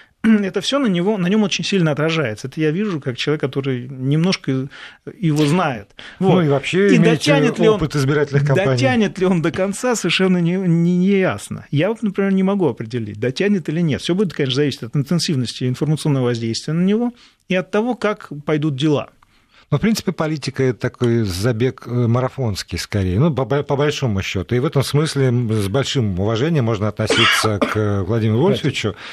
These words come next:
Speaker 2: потому что вот он продемонстрировал даже не стайерские, а марафонские как раз, э, качества. И, м, Путин т-, то, то же самое продемонстрировал.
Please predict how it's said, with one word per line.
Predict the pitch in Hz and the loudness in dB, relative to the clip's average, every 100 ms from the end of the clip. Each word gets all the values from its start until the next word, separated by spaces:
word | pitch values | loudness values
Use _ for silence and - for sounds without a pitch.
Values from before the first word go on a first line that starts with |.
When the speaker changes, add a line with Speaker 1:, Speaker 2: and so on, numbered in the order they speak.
| - | -10
Speaker 2:
потому | - 107 117 | -6 -2 -2
что | - - | -2 -2
вот | 120 120 | 0 0
он | 123 120 | -2 -2
продемонстрировал | 131 117 120 - - 131 139 | -2 -2 -4 -4 -2 0 0
даже | 110 120 | 0 0
не | 117 | 0
стайерские, | 117 - 139 160 - 135 123 | -2 -2 -2 -2 -2 -2 0
а | |
марафонские | 123 143 139 117 95 - 85 | 0 -2 -4 -6 -6 -8 -8
как | 82 82 | -8 -8
раз, | 85 82 - - - - | -8 -8 -10 -18 -20 -10
э, | 95 | -6
качества. | 139 156 - - 131 120 - - - | -4 -4 -6 -2 -2 -2 -10 -18 -6
И, | 120 117 117 113 104 76 | -2 0 2 0 -2 -4
м, | 127 117 | -2 0
Путин | 127 120 139 139 | 0 0 0 0
т-, | - 92 - | -4 -12 -2
то, | 135 | -2
то | 135 147 | 2 2
же | 135 | 2
самое | 147 - 120 98 87 | 2 -2 -2 -2 -4
продемонстрировал. | 101 95 95 87 - 85 85 87 | -4 -2 -2 -4 -6 -6 -6 -8